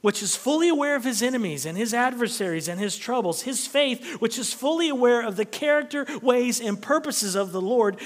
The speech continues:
his faith speaks that he will see the goodness of God in his life. No matter what happens, David knows that God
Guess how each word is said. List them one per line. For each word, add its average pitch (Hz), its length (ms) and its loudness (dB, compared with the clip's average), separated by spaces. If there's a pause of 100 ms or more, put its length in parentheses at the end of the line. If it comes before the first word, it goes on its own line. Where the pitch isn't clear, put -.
his 302 400 -2
faith - 760 -4
speaks - 580 0
that 226 200 -4
he 233 120 -6
will 220 180 -2
see 247 380 0
the 220 160 -2
goodness 226 480 -4
of 190 140 -12
God 175 360 -6 (220)
in 170 120 -10
his 156 220 -8
life. - 520 -16 (880)
No 190 80 -4
matter 240 180 0
what 277 180 0
happens, 185 640 -4 (320)
David 240 380 -2
knows 185 300 -2
that - 240 -12
God 156 280 -4